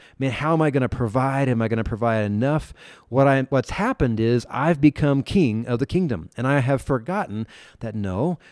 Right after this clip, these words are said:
my role is to find my place in the kingdom under the king, yes, providing for my family, but seeking first his kingdom and his righteousness, and letting him add to my family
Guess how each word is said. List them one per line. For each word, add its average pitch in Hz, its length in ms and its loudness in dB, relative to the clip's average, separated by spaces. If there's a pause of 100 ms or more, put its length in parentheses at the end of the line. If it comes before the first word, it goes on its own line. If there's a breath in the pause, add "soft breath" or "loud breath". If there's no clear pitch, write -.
(120 soft breath)
my 139 260 -4
role 117 400 0
is 143 200 0
to 127 80 -8
find 139 340 -2
my 127 220 -2
place 127 720 -2
in 196 160 2
the 190 80 2
kingdom 123 680 0
under 196 320 4
the 160 100 4
king, 139 520 0 (260 loud breath)
yes, 175 440 4
providing 160 540 2
for 208 140 0
my 185 200 0
family, 127 420 -2
but 151 160 -4
seeking 196 400 -4
first 180 340 0
his 294 320 0
kingdom 87 540 -6 (300 soft breath)
and 104 100 -6
his 220 320 2
righteousness, 113 720 -2 (320 loud breath)
and 180 200 4
letting 240 460 6
him 220 360 4
add 185 360 -2
to 208 180 2
my 202 360 2
family 160 720 2